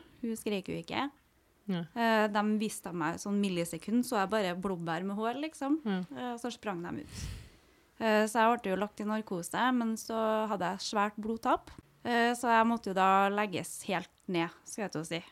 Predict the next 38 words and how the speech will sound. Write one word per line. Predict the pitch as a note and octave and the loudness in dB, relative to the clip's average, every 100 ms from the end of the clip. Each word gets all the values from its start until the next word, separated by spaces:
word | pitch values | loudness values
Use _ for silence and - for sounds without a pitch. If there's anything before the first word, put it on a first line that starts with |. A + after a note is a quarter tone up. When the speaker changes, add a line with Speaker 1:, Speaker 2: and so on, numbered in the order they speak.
| - | -12
Speaker 1:
Eh, | - D#2 D#2 - G2 | -8 -6 -4 -4 -2
og | F#2+ G2+ | -2 -2
måtte | G2+ | -4
jo | - | -6
på | - | -8
blodoverføring. | F#3 G3 F#3+ E3 F3 E3+ D#3 C#3+ F3+ - | -4 -2 0 0 -2 -2 0 0 -2 -4
Så | - F#3 | -12 -8
når | F#3+ | -4
jeg | F#3 F#3+ | -2 -2
våkna, | G#3 - F3 F#3+ A#3 _ _ _ _ _ _ | -6 -8 -2 -2 -4 _ _ _ _ _ _
så | - A3+ A3 G#3+ G#3+ - _ _ | -8 -2 2 2 2 -2 _ _
lå | A3+ G#3+ | -4 0
jeg | F3+ G3 | 0 -2
liksom, | A3+ F3+ F#3 | -4 -6 -4
da | G#3+ | -2
hadde | F3 | -2
jeg | F3 | -4
fått | F#3+ | -10
to | - G#3+ | -10 -8
bilder | G3 A3 G#3 F#3+ | -6 -6 -4 -2
av | B3+ | 0
henne | G#3 A3 | 0 0
da, | A3 - _ _ _ _ - - | -2 -10 _ _ _ _ -20 -16
som | - A3 | -6 -2
jeg | G3+ | 0
da | F#3 | 0
lå | F3+ E3+ | -2 -2
med. | - F#3+ - _ _ | -4 -8 -12 _ _
Så | - | 0
det | A3+ | 2
var | B3+ | 4
jo | G#3 G3 G#3 | 4 2 0
første | G#3 A#3 - F3+ F#3 F#3 - _ _ B3 B3+ | -2 -6 -2 0 0 -2 -12 _ _ -14 -6
gangen | G#3+ G3 F3 | -2 0 0
jeg | F#3 | 0
fikk | - | -4
se | - G3+ | -2 0
henne. | F3 A#3+ | 4 4